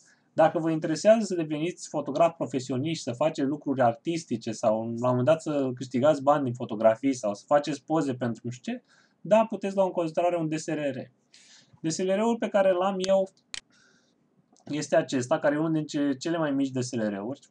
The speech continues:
cred. Nu știu, am citit despre el că e din cele mai mici D S L R-uri.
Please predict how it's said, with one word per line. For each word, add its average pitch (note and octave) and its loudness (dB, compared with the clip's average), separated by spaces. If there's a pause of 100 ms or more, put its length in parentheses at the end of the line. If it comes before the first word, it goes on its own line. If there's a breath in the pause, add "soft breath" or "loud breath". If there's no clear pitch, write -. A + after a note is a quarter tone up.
(640)
cred. A#2 -4 (280)
Nu A2+ -8
știu, G2+ -12
am G2 -6
citit A2 -6
despre G#2+ -4
el G#2 -4
că G#2+ -8
e G2 -4 (240)
din G#2 -8
cele G#2+ -6
mai G2+ -2
mici G2+ -4
D G2+ -4
S F2+ -10
L F2+ -14 (100)
R-uri. D3 -6